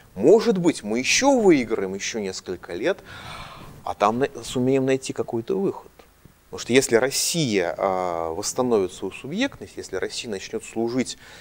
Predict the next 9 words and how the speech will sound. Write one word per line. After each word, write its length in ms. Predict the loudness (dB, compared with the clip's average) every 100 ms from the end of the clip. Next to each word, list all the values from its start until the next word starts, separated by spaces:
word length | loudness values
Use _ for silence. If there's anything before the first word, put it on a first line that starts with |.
| -20 -18
интересам 560 | -10 -2 -2 -2 -2
России 580 | -2 -2 -4 -2 0 0
и 280 | -2 -4 -2
русского 600 | 0 2 2 2 0 0
народа, 520 | 2 2 2 0 2
а 200 | 4 4
не 460 | 2 -2 0 0 -2 -10 -20 -14
банды 420 | 0 2 2 -4 -2
жуликов, 760 | -2 -2 -2 -6 -10 -14